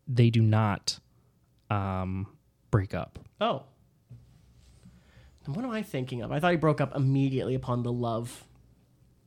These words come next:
Speaker 1: Th-, no,
Speaker 2: bomb.
Speaker 1: that, that, that whole s-, that
Speaker 2: That, that scene
Speaker 1: scene
Speaker 2: does happen.
Speaker 1: that, that scene does happen, but it does not happen yet.
Speaker 2: Mm. All right, all right. Uh, lead me into the next scene. Let's see if I can remember it.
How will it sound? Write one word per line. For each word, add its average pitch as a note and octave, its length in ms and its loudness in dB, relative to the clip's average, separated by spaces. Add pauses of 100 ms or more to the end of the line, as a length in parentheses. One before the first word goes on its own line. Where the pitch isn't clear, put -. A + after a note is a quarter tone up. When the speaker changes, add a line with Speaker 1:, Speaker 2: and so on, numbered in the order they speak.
(180)
Speaker 1:
Th-, D3 200 0
no, C#3+ 180 6
Speaker 2:
bomb. - 80 0
Speaker 1:
that, D3 220 2
that, D3+ 320 4
that D#3 160 6
whole G3 160 6
s-, - 160 -6 (300)
that C#3 200 8
Speaker 2:
That, D3+ 80 2
that F#3 100 4
scene G#3+ 320 12
Speaker 1:
scene D#3 220 10
Speaker 2:
does D#3+ 220 4
happen. A2 340 -10
Speaker 1:
that, D#3 320 8
that D3+ 180 6
scene E3 240 8
does D3 180 10
happen, B2 340 6
but A2+ 120 4
it A#2 100 4
does A2+ 160 2
not A#2+ 200 4
happen A2+ 540 -2 (200)
yet. A2 360 -4 (260)
Speaker 2:
Mm. D3+ 460 0 (640)
All - 80 2
right, A#2 120 0
all B2+ 60 0
right. A#2+ 220 -2
Uh, C#3 180 2
lead F3+ 220 0
me F#3 100 4
into E3+ 140 0
the D3 80 0
next B2+ 240 -2
scene. A#2+ 180 -4
Let's B2+ 180 -6
see C#3+ 60 -6
if B2+ 100 -8
I A#2+ 40 -6
can A#2+ 100 -6
remember E2+ 320 -8
it. A1 120 -12